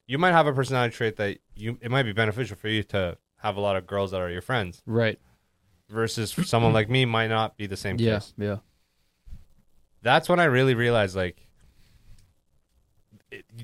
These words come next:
Speaker 1: there's not enough time to have that many friends. And truly, nobody
Speaker 2: Yeah.
Speaker 1: has that many friends.
Speaker 2: That's true.
Speaker 1: Right? It's, it's all fake, bro.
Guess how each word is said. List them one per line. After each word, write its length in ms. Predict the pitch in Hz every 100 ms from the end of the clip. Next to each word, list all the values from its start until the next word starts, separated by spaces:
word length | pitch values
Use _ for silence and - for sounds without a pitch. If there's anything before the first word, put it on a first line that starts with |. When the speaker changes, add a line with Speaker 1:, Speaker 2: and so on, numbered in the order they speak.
| 107
Speaker 1:
there's 180 | 143 131
not 160 | 165
enough 220 | 190 202
time 320 | - 131 135 139
to 120 | 104
have 220 | 107 104
that 140 | 101
many 140 | 101 95
friends. 460 | - 104 82 - _ _ _
And 280 | 113 117 113 - 127
truly, 560 | - 175 196 190 127 110
nobody 340 | 117 131 131
Speaker 2:
Yeah. 120 | 131 127
Speaker 1:
has 300 | 123 123 104
that 160 | 98
many 160 | 92 92
friends. 180 | - 127
Speaker 2:
That's 160 | 131
true. 240 | - 113 - _ _ _ _ _ -
Speaker 1:
Right? 320 | 104 113 - - 98 - _ -
It's, 320 | 120 107 - 127
it's 160 | -
all 120 | 151
fake, 380 | 151 - 127 101
bro. 260 | 87 82